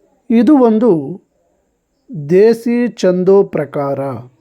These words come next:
ತ್ರಿಪದಿ. ಜಿನವಲ್ಲಭನ ಕುರ್ಕ್ಯಾಲ ಶಾಸನದಲ್ಲಿ ಯಾವ ಕವಿಯ ಜೀವನ ವಿವರಗಳಿವೆ? ಪಂಪ ಕವಿ.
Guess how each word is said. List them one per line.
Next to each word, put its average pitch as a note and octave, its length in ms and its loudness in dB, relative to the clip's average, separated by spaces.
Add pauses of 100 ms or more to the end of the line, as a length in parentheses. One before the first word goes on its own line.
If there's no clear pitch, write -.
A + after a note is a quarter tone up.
(1600)
ತ್ರಿಪದಿ. D3+ 520 -6 (1900)
ಜಿನವಲ್ಲಭನ A3+ 840 2 (1000)
ಕುರ್ಕ್ಯಾಲ A#3 560 2
ಶಾಸನದಲ್ಲಿ F3 1120 -4 (1000)
ಯಾವ G3 440 0
ಕವಿಯ G#3+ 400 2
ಜೀವನ E3+ 420 -2 (540)
ವಿವರಗಳಿವೆ? C3+ 840 -4 (1600)
ಪಂಪ F3+ 320 -2 (720)
ಕವಿ. F3 360 -4